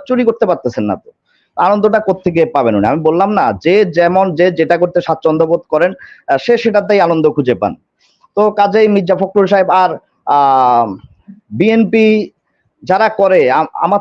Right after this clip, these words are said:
তো মনে হয় না এরা ইসলাম ধর্মে বিশ্বাস করে। এরা আসলে ইসলাম ধর্মে বিশ্বাস করে না, বিএনপি যারা করে। এরা হচ্ছে নাস্তিকের দল। যেমন ধরুন, একজন নাস্তিক একটা আন্দোলনের ডাক দিল, ভারত বয়কটের আন্দোলনের ডাক, একজন নাস্তিক, কুখ্যাত নাস্তিক। তো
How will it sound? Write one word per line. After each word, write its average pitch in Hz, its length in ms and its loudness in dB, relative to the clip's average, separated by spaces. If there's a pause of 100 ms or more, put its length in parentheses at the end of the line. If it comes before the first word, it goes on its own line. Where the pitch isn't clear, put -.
তো 226 60 0
মনে 202 220 0
হয় 226 160 2
না 208 80 0
এরা 190 140 2
ইসলাম 180 340 0
ধর্মে 170 260 0
বিশ্বাস 151 340 -2
করে। 117 300 -2
এরা 170 200 0
আসলে 180 200 -2
ইসলাম 185 240 -2
ধর্মে 180 220 0
বিশ্বাস 175 280 -2
করে 202 200 0
না, 143 100 0
বিএনপি 131 320 0
যারা 123 200 0
করে। 104 240 -2
এরা 156 100 2
হচ্ছে 190 200 0
নাস্তিকের 190 520 -4
দল। 95 160 -2 (580)
যেমন 233 240 2
ধরুন, 240 200 2
একজন 208 260 0
নাস্তিক 202 420 -2
একটা 202 220 0
আন্দোলনের 190 440 0
ডাক 165 160 -2
দিল, 160 340 0
ভারত 156 300 -2
বয়কটের 151 480 0
আন্দোলনের 143 500 0
ডাক, 131 300 -2
একজন 135 260 -2
নাস্তিক, 143 400 -2
কুখ্যাত 208 380 -2
নাস্তিক। 139 440 -4 (400)
তো 175 180 2